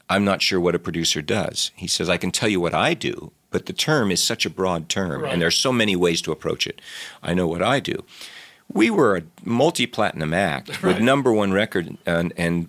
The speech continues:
Speaker 1: follow-up hits. It wasn't like we were unknown. He was looking for things to do. He was starting to do things like Jeff Beck and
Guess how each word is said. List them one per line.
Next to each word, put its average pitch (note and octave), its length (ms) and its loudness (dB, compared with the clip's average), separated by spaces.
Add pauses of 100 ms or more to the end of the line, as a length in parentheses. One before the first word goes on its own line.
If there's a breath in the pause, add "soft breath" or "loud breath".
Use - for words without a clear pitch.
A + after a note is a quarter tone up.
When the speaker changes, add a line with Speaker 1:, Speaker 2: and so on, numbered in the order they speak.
Speaker 1:
follow-up G2+ 540 2
hits. - 340 -2
It F2+ 120 -4
wasn't D3 300 0
like C#3+ 160 0
we G#2 80 0
were F#2 160 2
unknown. F2 580 -2
He C3 200 -2
was C3 240 0
looking C3+ 400 0
for G#2 160 0
things G2+ 460 0
to - 120 -2
do. D#2 360 2
He E2 160 -4
was E2 160 0
starting F#2 340 2
to E2+ 80 -4
do E2+ 140 0
things E2+ 240 -4
like D#2+ 140 -6
Jeff - 260 -2
Beck D#2 320 -6
and C#2+ 240 -6